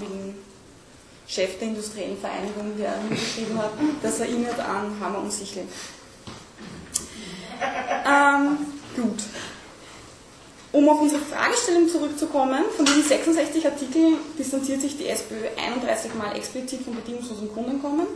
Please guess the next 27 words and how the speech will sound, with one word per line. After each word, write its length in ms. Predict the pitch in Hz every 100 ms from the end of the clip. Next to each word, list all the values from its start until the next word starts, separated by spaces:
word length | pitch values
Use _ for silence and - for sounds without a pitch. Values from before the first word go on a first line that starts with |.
| - - - - - - - - - - - - - - -
Ähm, 300 | 247 247 247 247
das 100 | 254
passiert 360 | 277 - 294 294
dann 140 | 277
meistens 440 | 208 - 262 254
so, 380 | - 214 311 427 -
dass 160 | 262
dann 180 | 262 247
dasteht, 580 | 247 - - - 294 370 - 240
wie 100 | 247
zum 140 | 269
Beispiel 460 | 233 196 - 233 226
der 600 | 233 214 196 190 185 196 - -
Buchinger 720 | 285 294 311 285 277 269 262 -
in 140 | 240 247
den 100 | 233
Salzburger 440 | 220 190 - 208
Nachrichten 540 | 190 214 247 - 226 220
zweitausendsieben: 1000 | - 208 - - 208 - 233 233 277 415 - - - - - - - - - - - - - - - - - - - - - - - - - - - - - - -
„Die 60 |
bedarfsorientierte 840 | 254 262 226 - 339 320 311 302 285
Mindestsicherung 960 | 254 285 - - 285 311 294 285 294
ist 160 | 285 -
keinesfalls 720 | 254 220 254 277 220 214 214
ein 140 | - 233
bedingungsloses 720 | 226 247 254 247 233 - -
Grundeinkommen. 840 | 233 226 214 185 - - - -